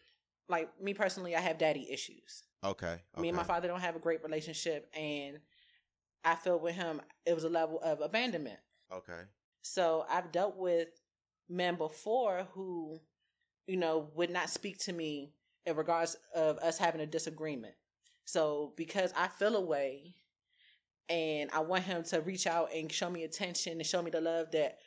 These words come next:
Speaker 1: I feel I deserve,
Speaker 2: Mm-hmm.
Speaker 1: because he doesn't know that trauma that I already had and he doesn't understand that trigger, he's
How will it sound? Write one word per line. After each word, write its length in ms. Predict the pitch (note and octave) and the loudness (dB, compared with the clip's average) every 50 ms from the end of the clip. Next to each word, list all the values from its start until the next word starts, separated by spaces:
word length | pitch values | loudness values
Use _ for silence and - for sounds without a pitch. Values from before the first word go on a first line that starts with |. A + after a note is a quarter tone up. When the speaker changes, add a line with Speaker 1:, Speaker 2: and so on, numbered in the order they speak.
| - - - - _ _ | -20 -20 -20 -20 _ _
Speaker 1:
I 100 | C#3 A3+ | 0 0
feel 220 | - - G3 F3+ | 2 2 2 2
I 100 | E3+ E3 | 2 0
deserve, 720 | D#3+ D#3 C#3 C3+ D#3+ F3 G#3 G3+ E3+ D3 C#3 C#3 D3 - _ _ _ | -2 -4 -4 0 4 4 6 6 4 4 0 -4 -8 -14 _ _ _
Speaker 2:
Mm-hmm. 440 | F2 F2+ F2+ F2 E2 D#2+ F#2 F#2+ F#2+ | -8 -6 -6 -6 -6 -8 -8 -10 -6
Speaker 1:
because 300 | - G3 - - F#3 F3+ | -6 0 2 2 2 4
he 80 | - G#3 | 2 0
doesn't 320 | F3 F3+ F3+ F3 F#3+ F3 | 0 0 2 2 0 0
know 160 | F3+ F3+ F3 E3+ | 2 2 2 4
that 200 | F3 E3 D#3 D#3+ | 4 2 2 2
trauma 320 | - - G3 A3+ A#3+ G#3 | 0 0 2 2 2 2
that 120 | F3+ E3+ | 4 4
I 200 | E3 D3 C#3+ E3 | 6 6 6 4
already 280 | F3 F3 E3 D3+ D3+ D#3 | 2 2 0 -4 -8 -10
had 480 | D3+ F3+ G3 G3 G3+ G3 F#3 E3 D3 - | -8 -2 0 2 2 2 2 2 0 -2
and 80 | D3 D#3 | -2 -4
he 80 | F3 | -2
doesn't 280 | E3 E3+ D#3+ D#3+ E3+ - | 0 0 2 2 0 -2
understand 380 | E3+ D#3+ D#3 - - E3 D#3 | 0 -2 -2 -2 -2 -2 -2
that 140 | D3 C3+ C#3 | -2 -2 -2
trigger, 600 | - - - G#3+ A#3+ - - D3+ C3+ C3+ C#3+ D#3+ - _ _ _ _ _ - - _ _ | -2 0 2 2 2 2 0 -2 -2 -2 -6 -10 -18 _ _ _ _ _ -20 -20 _ _
he's 220 | - G3+ F#3+ D#3+ | -2 -2 -2 -2